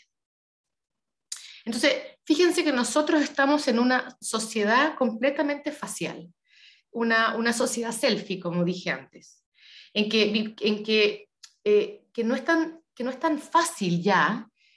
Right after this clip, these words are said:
distinguir entre la identidad que nos confiere nuestro rostro a nosotros mismos, ¿no? Y la identificación política que otros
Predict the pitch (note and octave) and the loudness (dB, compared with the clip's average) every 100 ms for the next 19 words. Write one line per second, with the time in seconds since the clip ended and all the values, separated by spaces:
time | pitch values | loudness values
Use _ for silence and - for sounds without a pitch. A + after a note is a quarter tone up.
0 | - G#3+ A3 G3+ A3 A#3 B3 - A#3 A3+ | -6 -4 -2 0 0 0 -2 -2 -2 0
1 | A3 A3 A3+ A3 - - G#3+ F#3+ F#3+ F3+ | 0 0 -2 -2 -8 -8 -2 0 2 0
2 | F3+ F3+ G3 F#3+ G#3 C#4+ D#4+ D#4 A#3+ A#3 | -2 -4 -4 0 2 2 0 -4 -6 -6
3 | A#3 G#3 G3+ A#3 A#3 A#3+ A#3+ - G#3+ G#3+ | -4 -4 -4 2 4 4 0 -4 -4 -4
4 | A#3 - B3+ G#3+ A#3 - D4 D4+ F3 E3+ | -4 -2 0 0 -2 -6 -8 -6 -6 -6
5 | - F#3+ A3 B3 C4+ - B3+ E4+ - - | -8 -10 -8 -8 -8 -8 -10 -10 -14 -20
6 | _ _ _ _ - - - G#3 C#4+ F4+ | _ _ _ _ -20 -20 -4 0 2 0
7 | - - _ B3+ C4+ D4 C4 B3+ - B3+ | -8 -20 _ 0 4 4 4 2 2 2
8 | B3 A#3+ A#3 A3+ A3+ G#3+ G#3 C4+ D4 D4+ | 4 4 2 -2 -2 -4 -4 0 0 2
9 | B3 A3 B3+ - D4+ D#4 D#4 - G#3+ - | 2 2 0 -2 -4 -4 -6 -6 -6 -2
10 | C4 - E4+ - | -2 -2 -6 -6